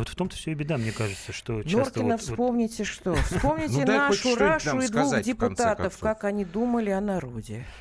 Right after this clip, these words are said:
Speaker 1: В том, что
Speaker 2: Какой
Speaker 1: вот
Speaker 2: наш
Speaker 1: как раз
Speaker 2: Раша?
Speaker 1: вот часто
Speaker 2: Не, не.
Speaker 1: вот
Speaker 3: Телепередача.
Speaker 1: псевдопатриотизмом при-, э, з-, закрывается, прикрывается отсутствие профессионализма. И вот это вот, как бы, мне кажется, это большая проблема вот в российском спорте точно. Я уж не буду отвечать за другие,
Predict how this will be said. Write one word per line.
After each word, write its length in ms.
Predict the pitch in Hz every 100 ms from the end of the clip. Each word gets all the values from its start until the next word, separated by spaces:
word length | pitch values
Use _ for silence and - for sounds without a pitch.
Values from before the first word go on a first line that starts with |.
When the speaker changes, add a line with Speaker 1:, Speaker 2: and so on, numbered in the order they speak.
| -
Speaker 1:
В 60 | -
том, 160 | 139
что 80 | 131
Speaker 2:
Какой 80 | -
Speaker 1:
вот 40 | -
Speaker 2:
наш 100 | -
Speaker 1:
как 140 | 123
раз 140 | 131 117
Speaker 2:
Раша? 80 | 107
Speaker 1:
вот 80 |
часто 260 | - 120 147
Speaker 2:
Не, 20 | 123
не. 60 |
Speaker 1:
вот 100 | 101
Speaker 3:
Телепередача. 480 | - 104 127 113 110
Speaker 1:
псевдопатриотизмом 680 | 110 85 117 175 202 151 104
при-, 240 | - 107 104
э, 640 | 107 107 104 104 104 104
з-, 240 | 101 110 175
закрывается, 680 | 110 - 110 143 170 -
прикрывается 720 | 104 104 - 104 120 160 -
отсутствие 400 | 95 - 120 - 107
профессионализма. 920 | 101 - 104 98 92 92 92 87 - -
И 80 | 117
вот 180 | 101 110
это 180 | 98 104
вот, 120 | 90 - -
как 140 | - 104
бы, 100 | 98
мне 140 | 98
кажется, 300 | - 127 - 104
это 100 | 113
большая 340 | 98 - 135
проблема 420 | - 92 98 127
вот 160 | 95 98
в 60 | 98
российском 400 | 92 - - 101
спорте 320 | - 101 -
точно. 320 | - 95 -
Я 120 | 95
уж 160 | 98 -
не 80 | 98
буду 180 | 160 139
отвечать 340 | - - 92
за 100 | 92
другие, 360 | 95 95 95